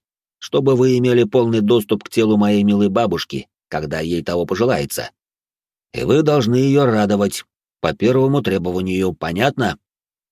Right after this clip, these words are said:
Рэй нервно кивнул. «А вот и привилегии посыпались».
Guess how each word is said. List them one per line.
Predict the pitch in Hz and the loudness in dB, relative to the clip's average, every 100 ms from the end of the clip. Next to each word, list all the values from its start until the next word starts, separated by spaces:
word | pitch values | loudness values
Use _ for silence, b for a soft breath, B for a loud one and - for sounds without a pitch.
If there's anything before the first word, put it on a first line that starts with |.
| _ _ | _ _
Рэй | 73 92 139 | -8 -6 -4
нервно | 127 120 113 120 | -2 -2 -2 -4
кивнул. | - 113 85 76 - _ _ _ _ _ _ _ _ | -4 -4 -4 -6 -12 _ _ _ _ _ _ _ _
«А | - - | -12 -6
вот | - - | -6 -6
и | |
привилегии | - - - - 101 110 117 | -8 -8 -8 -4 -2 0 -2
посыпались». | 104 104 104 107 101 92 - | -2 -2 -2 -2 -2 -2 -4